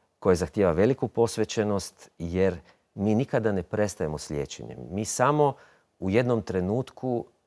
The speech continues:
e, prelomimo činjenicu da se na dugi rok bolesniku ne može spasiti život, da je on smrtno bolestan i da sve ono što ćemo mi poduzimati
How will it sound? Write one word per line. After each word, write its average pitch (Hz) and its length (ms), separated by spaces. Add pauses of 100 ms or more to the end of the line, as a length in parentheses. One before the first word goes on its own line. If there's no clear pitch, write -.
(100)
e, 92 40 (1120)
prelomimo 110 760 (380)
činjenicu 104 840
da 98 260
se 90 340 (220)
na 87 160
dugi 98 380
rok 98 360 (340)
bolesniku 90 640
ne 92 240
može 78 240
spasiti 73 480
život, 120 400 (420)
da 87 120
je 107 60
on 110 80
smrtno 101 460
bolestan 120 640
i 101 120
da 95 140
sve 151 300
ono 139 160
što 110 160
ćemo 95 200
mi 117 120
poduzimati 104 760